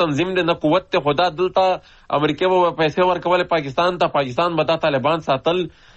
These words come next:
اه، شل کاله د دې هر قسم په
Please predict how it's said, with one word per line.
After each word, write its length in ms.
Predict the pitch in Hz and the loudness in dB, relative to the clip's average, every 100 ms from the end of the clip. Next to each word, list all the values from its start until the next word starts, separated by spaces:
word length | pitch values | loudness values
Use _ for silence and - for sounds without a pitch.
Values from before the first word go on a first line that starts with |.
| - | -10
اه، 720 | - 123 139 135 143 139 139 139 120 - | -2 2 2 2 0 0 0 -2 -8 -4
شل 160 | 180 - | -2 0
کاله 420 | 190 190 190 185 | 2 2 4 2
د 240 | 156 143 | 0 -2
دې 180 | 160 185 190 180 151 - - - | -2 -2 0 -2 -4 -12 -20 -20
هر 340 | - - 135 180 185 | -8 -2 0 -2 -4
قسم 300 | 160 165 | -2 -2
په 80 | 151 | -2